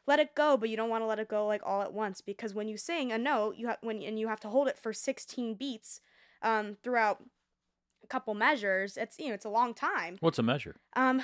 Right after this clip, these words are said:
Speaker 1: measure is, uh, you, depending on the time signature, measures are what, how many beats are in the music. So let's say the time signature is four four, which is common time. Most songs are in four four.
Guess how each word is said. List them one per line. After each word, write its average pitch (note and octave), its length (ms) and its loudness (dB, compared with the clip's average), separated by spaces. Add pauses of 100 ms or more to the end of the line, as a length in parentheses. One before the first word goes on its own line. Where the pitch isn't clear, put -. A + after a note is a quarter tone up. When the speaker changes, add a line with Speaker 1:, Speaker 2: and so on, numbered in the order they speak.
(160)
Speaker 1:
measure D4+ 400 0
is, A#3 500 -2 (420)
uh, G3+ 340 -2 (240)
you, D#4 220 2
depending C#4 460 0
on B3+ 80 0
the B3 40 -2
time A#3 300 0
signature, A#3 560 -2
measures A3+ 460 -2
are G#3 400 2 (380)
what, A3+ 300 2 (180)
how B3 140 2
many A#3+ 200 -2
beats G#3+ 340 -10
are G3+ 60 -4
in G3 100 -4
the F#3 100 -6
music. F3 320 -10
So G#3+ 140 -6
let's A3 200 -2
say A#3 160 -2
the A3+ 60 -2
time A3 280 -4
signature A3 420 -8
is G3+ 160 -10
four G3+ 300 -8
four, G3+ 240 -6
which A3+ 180 -6
is B3 120 -8
common A3 360 -4
time. G3+ 380 -4
Most G3 280 -4
songs F#3+ 380 -4
are F#3+ 80 -8
in F3+ 140 -8
four G3 240 -4
four. F#3+ 440 -4